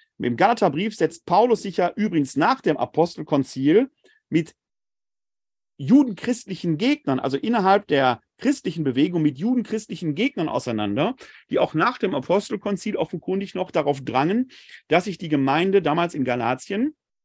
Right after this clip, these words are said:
heute würde man sagen Nord-, Nordosttürkei, Galater waren ursprünglich mal eingewanderte Kelten, die im nordtürkischen Gebiet sich, also heute nordtürkischen Gebiet sich angesiedelt hatten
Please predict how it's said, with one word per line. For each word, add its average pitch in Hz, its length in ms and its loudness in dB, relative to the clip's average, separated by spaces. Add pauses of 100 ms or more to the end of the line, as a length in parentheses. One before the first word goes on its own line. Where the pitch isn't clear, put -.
(360)
heute 117 240 2
würde 113 160 -2
man 101 160 -4
sagen 101 400 0 (380)
Nord-, 123 340 0
Nordosttürkei, 120 1040 -2 (880)
Galater 110 360 -2
waren 107 180 -4
ursprünglich 107 420 -4
mal 82 240 -8 (180)
eingewanderte 104 520 -2
Kelten, 160 400 0
die 117 80 -6
im 104 240 -8
nordtürkischen 127 720 -4
Gebiet 104 280 -8
sich, - 300 -10
also 85 160 -8
heute 127 240 2
nordtürkischen 120 520 -4
Gebiet 110 260 -8
sich - 180 -14
angesiedelt 143 540 -6
hatten 190 240 -8